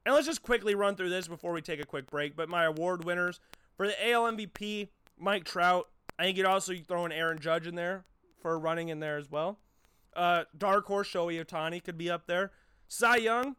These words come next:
I think Gerrit Cole wins it for the A L. Should have won it last year, but didn't happen. So we'll go up there for the A L.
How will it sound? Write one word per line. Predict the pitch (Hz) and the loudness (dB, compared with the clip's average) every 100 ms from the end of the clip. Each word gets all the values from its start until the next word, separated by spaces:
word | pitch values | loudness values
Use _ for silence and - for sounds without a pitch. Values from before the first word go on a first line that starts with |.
| - - | -12 -4
I | 170 | -2
think | 185 | -2
Gerrit | 160 196 190 | 0 2 2
Cole | - 196 196 | 0 -2 0
wins | 190 196 190 | -2 -2 -4
it | 185 | -4
for | |
the | 180 180 | -2 0
A | 190 | 2
L. | 190 214 220 - _ _ _ | 4 2 0 -14 _ _ _
Should | - 240 | 0 2
have | 233 | 4
won | 214 | 4
it | 196 | 2
last | 170 180 180 190 | 2 2 0 -2
year, | 202 220 _ _ _ _ _ _ | -2 -2 _ _ _ _ _ _
but | 147 185 196 - _ _ _ - | 0 4 2 0 _ _ _ -10
didn't | 170 196 180 | -4 -4 0
happen. | 180 180 214 226 - _ _ - | 0 0 -2 -4 -12 _ _ -8
So | 196 | -2
we'll | 190 | -2
go | 175 170 | 0 0
up | 156 | 0
there | 160 165 | -2 -2
for | - | -4
the | 143 | -2
A | 147 156 | 0 0
L. | 170 | -2